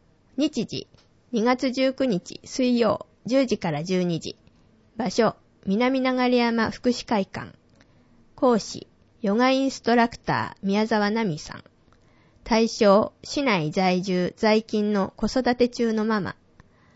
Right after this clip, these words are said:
定員十五人、先着順。費用五百円。持ち物、バスタオル。申し込み、二月二日九時から電話、または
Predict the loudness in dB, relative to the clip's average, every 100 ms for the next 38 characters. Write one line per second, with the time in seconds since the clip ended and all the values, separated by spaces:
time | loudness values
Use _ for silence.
0 | _ _ 2 6 6 4 0 -8 -2 2
1 | 2 2 -2 -4 -8 _ -6 -4 -2 -4
2 | -2 -2 -2 -4 -8 _ -20 _ _ _
3 | _ _ -2 2 2 2 -4 -6 -2 0
4 | 0 -2 -4 -8 _ _ _ _ _ _
5 | _ -10 -6 -4 -2 0 -2 -4 _ -6
6 | -4 -4 0 0 0 -4 _ _ _ -20
7 | _ _ _ _ -2 0 0 0 0 2
8 | 0 -6 _ _ -2 0 2 2 0 -4
9 | 0 0 0 -2 -2 -2 -2 -2 -2 _
10 | -4 -2 0 0 0 -2 -6 _ -6 -2
11 | 2 2 0